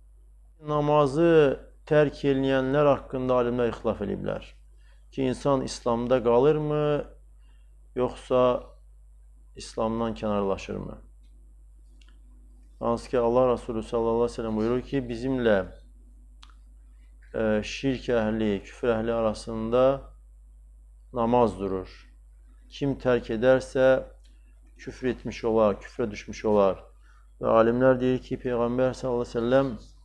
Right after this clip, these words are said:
bir şeyin axırını sanki zikr edir ki, namazı tərk edən adam sonunda, axırda küfrə yuvarlanır. Və namaz mühüm olduğu üçün gün ərzində beş dəfə qılınır. Deməli, bizim üzərimizə düşən bu namazla maraqlanmaq.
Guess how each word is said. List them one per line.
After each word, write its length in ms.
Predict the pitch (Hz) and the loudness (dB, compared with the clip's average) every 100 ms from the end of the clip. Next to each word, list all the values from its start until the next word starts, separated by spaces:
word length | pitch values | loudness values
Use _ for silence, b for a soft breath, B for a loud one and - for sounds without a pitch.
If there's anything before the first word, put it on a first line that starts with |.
| - b b b b - - | -20 b b b b -20 -2
bir 120 | 139 | -2
şeyin 420 | 135 - 131 127 131 | -2 -2 -2 -2 -2
axırını 840 | 123 107 - 123 120 123 120 107 - | -2 -2 -2 0 0 2 0 -2 -10
sanki 400 | - 120 110 110 | -10 -6 -4 -2
zikr 320 | 110 110 110 | -4 -4 -2
edir 320 | 107 120 135 b b b - | 0 2 0 b b b -16
ki, 160 | - 117 | -6 -2
namazı 440 | 117 117 120 120 | 0 2 0 0
tərk 240 | 135 120 123 | -4 -2 -2
edən 180 | 117 110 | 0 0
adam 320 | 110 127 135 131 b b | 2 2 0 -4 b b
sonunda, 720 | - - 120 117 117 117 123 123 110 | -14 -4 -2 0 -2 2 2 4 0
axırda 800 | 107 120 107 104 123 131 127 - - - - - - | -2 -4 -4 0 2 2 -2 -12 -20 -20 -20 -20 -20
küfrə 340 | - - 127 120 | -20 -4 0 2
yuvarlanır. 680 | 110 104 101 98 95 92 - - | 4 4 4 0 -2 -6 -10 -2
Və 140 | 139 | 2
namaz 360 | 143 147 170 156 | 4 6 6 6
mühüm 220 | 160 160 170 | 2 2 4
olduğu 340 | 151 139 160 | 4 4 0
üçün 300 | 156 165 160 | -2 -4 -4
gün 180 | 135 151 | -2 2
ərzində 500 | 139 131 120 127 131 | 4 4 0 -2 0
beş 300 | 123 151 131 - | 0 0 -2 -6
dəfə 240 | 123 131 113 | -4 -4 0
qılınır. 560 | 117 120 135 151 143 | 0 0 0 0 0
Deməli, 260 | 123 123 123 | -4 -4 -4
bizim 240 | 117 131 131 | -4 -4 0
üzərimizə 400 | 120 120 117 123 | 2 2 0 -4
düşən 460 | 110 120 123 135 - - - | -2 0 0 0 -4 -14 -10
bu 100 | 113 | -4
namazla 440 | 110 120 123 120 | 0 2 0 0
maraqlanmaq. 720 | 117 104 95 - 92 90 90 | 0 0 0 -2 -4 -4 -8